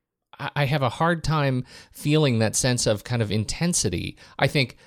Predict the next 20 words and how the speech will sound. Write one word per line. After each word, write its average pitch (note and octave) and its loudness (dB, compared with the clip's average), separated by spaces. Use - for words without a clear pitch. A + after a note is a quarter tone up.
uh, A#2+ 2
Cromwell C#3+ 2
is A#2 2
very A2 4
charming. D3 -2
I A#2 4
love A#2+ 4
the A#2+ -2
close-ups, B2+ 0
the B2+ 0
way A2+ 4
they G#2 2
frame B2+ 2
around A2+ 2
his, A#2 0
the A#2 0
back G#2 0
of B2 -4
his G#2 0
hand A#2+ 0